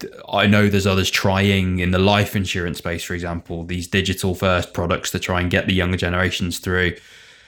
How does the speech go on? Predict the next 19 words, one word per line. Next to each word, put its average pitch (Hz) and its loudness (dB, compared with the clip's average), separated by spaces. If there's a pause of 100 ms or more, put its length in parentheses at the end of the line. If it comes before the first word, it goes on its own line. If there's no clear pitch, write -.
(140)
You, 123 4
and 113 6
you'll 101 4
know 80 -2
this 82 -4
as 85 -6
well, 85 -2
you 85 0
know 85 0
the 82 -6
people 87 -12
that 85 -6
I'm - -6
talking 90 -8
about. 87 -4
But - -2 (840)
I 95 -2
think 104 0
w-, 104 -4